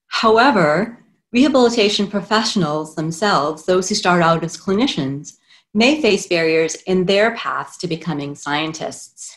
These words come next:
So this is me as a brand new physical therapist, and, uh, please don't judge my outfit. It was a Halloween costume, so that's why I'm dressed as a kindergartner. But in my professional career, I was not trained to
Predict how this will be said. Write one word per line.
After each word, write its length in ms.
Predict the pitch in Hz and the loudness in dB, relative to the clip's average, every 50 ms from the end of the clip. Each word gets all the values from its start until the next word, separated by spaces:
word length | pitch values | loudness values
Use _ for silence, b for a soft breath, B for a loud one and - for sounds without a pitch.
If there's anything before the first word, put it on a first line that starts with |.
| _ _ _ | _ _ _
So 480 | - - 196 180 170 175 170 170 170 B B B B B B B _ - | -6 0 2 4 4 4 4 2 -2 B B B B B B B _ 2
this 200 | 254 269 269 254 | 2 4 4 2
is 160 | 233 226 208 | 2 4 4
me 360 | 190 180 175 202 277 - - | 4 4 4 4 2 0 -2
as 120 | - 175 185 | -2 0 0
a 60 | 175 | 0
brand 420 | 160 175 185 185 185 190 185 180 | 0 0 2 2 4 4 4 4
new 220 | 180 180 175 175 175 | 4 4 4 2 2
physical 400 | 175 190 175 - 165 - 165 160 | 2 0 -2 -2 -4 -6 -6 -4
therapist, 760 | - 156 143 156 165 180 233 277 - - - - - - _ _ _ _ 180 | -4 -2 -2 -4 -2 -2 -2 -2 -2 -4 -8 -14 -14 -16 _ _ _ _ 0
and, 360 | 180 170 165 160 160 165 165 | 0 2 2 2 2 2 2
uh, 80 | - - - | 0 0 0
please 180 | 233 220 - | 0 0 2
don't 220 | - 202 202 196 - | 2 2 2 2 2
judge 240 | 202 185 180 180 | 2 2 2 4
my 360 | 185 170 165 165 160 165 165 - _ _ _ _ _ _ _ - | 2 2 2 2 0 -2 -6 -10 _ _ _ _ _ _ _ 0
outfit. 560 | 170 170 170 175 - - 240 233 - - - - | 0 2 2 2 2 4 4 4 4 2 -4 -8
It 120 | - 185 | -6 -4
was 200 | 170 165 165 160 | -2 -2 -2 -2
a 140 | 165 151 160 | -2 -2 -2
Halloween 480 | 165 - 185 180 180 180 185 185 185 185 | 0 2 4 4 4 4 4 2 2 0
costume, 500 | 175 160 160 175 - - 220 247 285 294 | -2 -4 -6 -6 -4 -2 0 0 0 -2
so 180 | - - 151 | -2 -4 -4
that's 220 | 151 160 156 - - | -4 -4 -4 -2 0
why 120 | 175 175 | 2 2
I'm 120 | 175 165 160 | 2 2 0
dressed 300 | 175 165 - 170 - 175 | 0 -2 -2 -2 -4 -4
as 120 | 160 - | -4 -6
a 60 | 165 | -8
kindergartner. 840 | - - 190 175 165 160 160 165 151 156 - 160 165 202 240 240 233 B B B B B B B B B B _ _ - | -4 0 0 2 2 0 0 -2 -2 -2 -2 -2 0 0 -2 -4 -6 B B B B B B B B B B _ _ 2
But 100 | 233 240 | 4 4
in 140 | 285 302 302 | 6 6 6
my 160 | 294 262 254 | 6 6 6
professional 560 | 254 262 247 233 247 254 - - - 214 175 | 4 2 2 2 2 2 2 2 2 0 0
career, 600 | 175 - - 165 143 139 139 143 170 196 208 - _ _ _ _ - 220 | 0 0 -2 0 0 0 0 0 -2 -2 -4 -8 _ _ _ _ -2 0
I 160 | 226 247 262 | 2 4 4
was 240 | 262 240 208 190 190 | 4 4 2 2 0
not 380 | 196 190 185 180 180 175 - - | 0 2 4 4 4 2 0 -2
trained 540 | - 202 180 175 156 151 151 151 151 - - _ _ _ - | -2 0 2 2 2 0 -2 -6 -8 -12 -16 _ _ _ -8
to 600 | - - 190 180 170 160 156 160 156 165 165 | -2 0 2 2 2 2 0 -2 -4 -6 -8